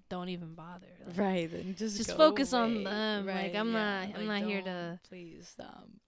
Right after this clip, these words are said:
Speaker 1: Exactly. But, um, yeah, guys, I don't know. This is a crazy topic because
Speaker 2: But I feel like trust issues form
Speaker 1: <laughs>
Speaker 2: really, really lo-, really young, though.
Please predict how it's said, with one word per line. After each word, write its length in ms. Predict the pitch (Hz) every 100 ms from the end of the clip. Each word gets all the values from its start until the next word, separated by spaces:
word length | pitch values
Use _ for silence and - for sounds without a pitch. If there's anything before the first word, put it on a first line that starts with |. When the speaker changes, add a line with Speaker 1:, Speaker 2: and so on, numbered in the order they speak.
| _ _ _ 233 _ _
Speaker 1:
Exactly. 800 | 214 190 165 156 - 69 67 - - _ _ _ _ _ _ _ - - -
But, 340 | 202 214 196 190
um, 400 | 185 170 196 196 _ _ - _ _ _ _
yeah, 240 | 214 214 202
guys, 340 | 190 190 -
I 100 | 202
don't 140 | 233 247
know. 540 | 233 185 180 202 233 _ _ _ _ -
This 180 | 208 208
is 180 | 262 240
a 400 | 220 196 190 190 _ - - _ _ _ _ _ _ _
crazy 360 | - 226 220 208
topic 560 | 190 190 - 123 - -
because 260 | 180 - 190
Speaker 2:
But 120 | 180
I 60 | 185
feel 160 | 175 233
like 80 |
trust 280 | - 185 -
issues 320 | 180 - 165
form 680 | - 165 165 160 160 160 - _ _ _ _ -
Speaker 1:
<laughs> 440 | - - - - 165
Speaker 2:
really, 260 | 175 170
really 260 | 160 165 160
lo-, 200 | - - -
really 320 | 170 170 165
young, 320 | 156 147 -
though. 240 | - -